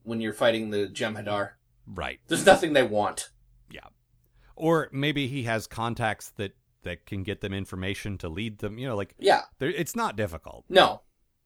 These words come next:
Speaker 2: Quark has all kinds of, like, like, uh, there are no characters on the show more than Quark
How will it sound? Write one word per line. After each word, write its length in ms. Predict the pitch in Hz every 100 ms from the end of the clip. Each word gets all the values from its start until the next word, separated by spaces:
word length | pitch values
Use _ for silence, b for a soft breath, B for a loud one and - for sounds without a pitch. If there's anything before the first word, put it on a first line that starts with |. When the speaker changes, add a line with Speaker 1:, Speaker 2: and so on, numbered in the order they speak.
| _ _
Speaker 2:
Quark 260 | - 151 -
has 220 | 113 135
all 140 | 123 113
kinds 340 | 117 120 113
of, 180 | 110 95
like, 260 | 101 - - _ _ _ _ _
like, 180 | 123 - _
uh, 220 | - 151 - - 151
there 320 | - 175 170 170
are 140 | 160
no 260 | 156 170 160
characters 520 | - 147 139 151 131
on 120 | 123
the 80 | 127
show 220 | - 131
more 280 | 120 117 135
than 160 | 117 104
Quark 340 | - 92 87